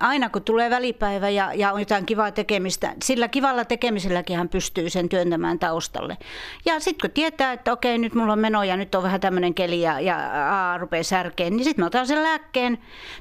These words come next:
Toki mulla on yr-, semmonen pä-, periaate, että, että sitä kipulääkettä mä otan ehkä kahden viikon välein, sitä isoa kipulääkettä. Kyllä mä sen ammennan varmaan siitä tahdon voimasta ja siitä elämän ilosta, koska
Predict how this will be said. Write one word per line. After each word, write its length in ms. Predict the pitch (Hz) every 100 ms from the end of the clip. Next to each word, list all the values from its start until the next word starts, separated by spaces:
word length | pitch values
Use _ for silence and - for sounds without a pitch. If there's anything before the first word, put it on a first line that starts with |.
| -
Toki 260 | 269 285
mulla 360 | 247 240 254 240
on 140 | 220
yr-, 320 | - 226 220 214
semmonen 640 | 226 214 196 190 151 175
pä-, 180 | 226 208
periaate, 460 | 233 220 190 170 170
että, 300 | - 175 -
että 240 | - -
sitä 160 | 165 180
kipulääkettä 680 | 196 196 190 170 165 - 165
mä 200 | 170 156
otan 300 | 170 170 156
ehkä 240 | 160 -
kahden 320 | - 175 165 160
viikon 300 | 180 214 196
välein, 500 | 220 220 226 214 -
sitä 260 | - - 170
isoa 300 | 165 202 175
kipulääkettä. 760 | 185 180 185 180 190 - 180 - - - - -
Kyllä 180 | 311 269
mä 180 | 302
sen 220 | 269 320 330
ammennan 380 | 311 262 247
varmaan 340 | 254 247 226 214
siitä 240 | 226 226
tahdon 440 | 214 247 220 202 175
voimasta 520 | 202 185 175 - 180
ja 300 | 170 165 156
siitä 300 | 208 202 -
elämän 440 | 240 247 208 190
ilosta, 420 | 196 208 170 -
koska 320 | 156 170 -